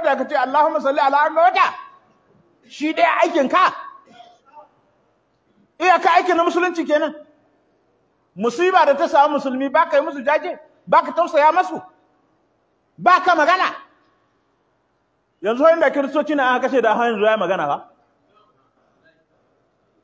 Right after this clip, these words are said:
Da yanzu ya magana, inda Kiristoci ne aka kashe, da yanzu ya magana. Ban san abin da ya alaƙa ta da waɗanda Kiristoci ba, waɗanda sun ka shiga cikin jinin shi, waɗanda yake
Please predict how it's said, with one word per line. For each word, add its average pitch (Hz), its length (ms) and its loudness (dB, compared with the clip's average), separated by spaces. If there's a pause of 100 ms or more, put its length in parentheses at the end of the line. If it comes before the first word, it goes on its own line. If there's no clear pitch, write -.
(240)
Da 220 140 2
yanzu 415 140 2
ya 427 180 6
magana, 269 400 0
inda 370 200 2
Kiristoci 302 440 -4
ne 269 80 -4
aka 214 220 -2
kashe, 160 180 -14 (220)
da 254 180 4
yanzu 294 140 0
ya 381 140 6
magana. 214 400 -2 (2500)
Ban 190 140 0
san 254 220 0
abin 302 180 0
da 277 80 2
ya 233 180 -2
alaƙa 226 340 0
ta 202 120 0
da 190 80 0
waɗanda 165 300 -2
Kiristoci 175 500 -10
ba, 170 80 -4 (100)
waɗanda 214 240 -4
sun 190 140 -8
ka 165 80 -10
shiga 151 180 -12
cikin 175 220 -16
jinin 175 240 -10
shi, 117 220 -20 (300)
waɗanda 208 460 0 (140)
yake 226 180 -4